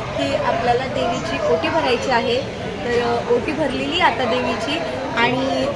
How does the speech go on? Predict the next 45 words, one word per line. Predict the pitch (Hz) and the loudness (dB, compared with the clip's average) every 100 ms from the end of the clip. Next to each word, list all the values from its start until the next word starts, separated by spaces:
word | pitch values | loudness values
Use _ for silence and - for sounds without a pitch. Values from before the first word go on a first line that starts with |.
| 269 | 0
नऊ | 294 | 0
दिवस | 320 320 320 - | 0 2 2 2
गरबा | 285 262 302 | 2 2 4
असतो, | 302 - 277 | 2 2 0
आम्ही | 320 254 277 | 0 0 0
इकडेच | - - - | 0 2 4
गरबा | 320 285 285 | 4 4 4
खेळतो. | - - 285 330 330 - - | 4 4 4 4 2 0 2
आता | 269 - 349 | 2 4 4
मला | 330 330 | 4 6
गरबा | 330 320 | 6 6
खेळायला | 330 311 320 | 4 4 4
जमलं | 311 294 320 349 | 4 4 2 2
नाही | 330 | 0
दोन | 285 277 | 0 0
दिवस, | 285 262 302 - 262 220 | 0 0 0 -2 -2 2
पण | |
आता | 277 277 | 2 2
याच्या | 269 294 | 0 0
पुढचे | 311 - 311 | -2 -2 -2
दिवस | 285 285 | -2 -2
नसतं | - 294 330 330 330 311 294 | -2 0 0 2 2 2 2
गरबा | 285 | 0
खेळणार | 294 277 247 214 247 | -2 0 0 0 -2
आहोत | 262 208 - - - - | -2 -2 -4 -4 -4 0
आम्ही, | 254 269 | 2 2
कपडे | 285 311 - 262 262 | 0 0 -2 0 0
उत्साहात | 262 269 277 302 | -2 -2 -2 0
साजरा | 285 262 247 247 | 0 0 2 0
होतात | 247 - 208 | 0 -2 -2
असं. | - 220 247 247 233 220 240 214 | -2 -2 -2 -2 -4 -4 -4 -2
तर | 254 | 0
आज, | 254 247 254 254 262 | 2 4 4 2 0
अ, | 262 | 0
पहिली | 262 294 285 285 | 0 2 2 0
ओटी | 349 320 - 349 370 | 0 -2 0 0 0
हीच | 302 320 | -2 -2
भरून | 294 285 285 | 2 2 2
झाली, | 254 226 254 | 2 0 0
अजून | 262 254 277 | 0 -2 2
पाच | 254 247 | 2 4
देवांच्या | 277 269 262 277 | 2 2 2 0
ओट्या | 247 254 | 0 0
भरायच्या | 262 247 254 311 | 0 0 0 2
आहेत, | 233 226 | 2 2